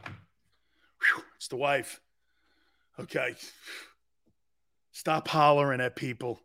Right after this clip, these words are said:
Sorry. My wife says I'm hollering at you. See, Xander put me in a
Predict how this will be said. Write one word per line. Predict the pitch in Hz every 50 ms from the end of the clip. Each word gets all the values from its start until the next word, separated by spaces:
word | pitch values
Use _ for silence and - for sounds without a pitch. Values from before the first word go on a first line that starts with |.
| _ _ _ _
Sorry. | - - - 156 151 135 123 123 135 135 135 127 - _ _ - - _ _ _ _ _ _ _ _ _ _ - - _ -
My | 135
wife | 147 160 170 165 160
says | - 170 151 120
I'm | 135
hollering | 131 113 143 143 143 143 143 135
at | 131 120 139 156
you. | 127 127 127 123 120 - _ _ _ _ _ -
See, | - 254
Xander | 196 160 254 262 247 240 170
put | - 220 214 208
me | 196 190 190
in | 185 175
a | 160 147 120